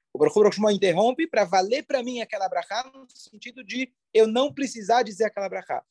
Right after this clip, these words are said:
Mas pra cem brachot, ela vale. Então, nós temos aí mais, mais dezesseis brachot, que são as anteriores e posterior-, posteriores.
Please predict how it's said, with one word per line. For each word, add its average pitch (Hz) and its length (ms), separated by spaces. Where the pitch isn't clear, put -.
Mas 170 200
pra 175 200
cem 269 240
brachot, 220 420
ela 196 160
vale. 139 300
Então, 226 260
nós 220 220
temos 226 280
aí 196 440
mais, 214 420
mais 202 640
dezesseis 208 680
brachot, 180 500
que - 60
são 185 160
as 165 140
anteriores 175 480
e 147 40
posterior-, 160 680
posteriores. 170 760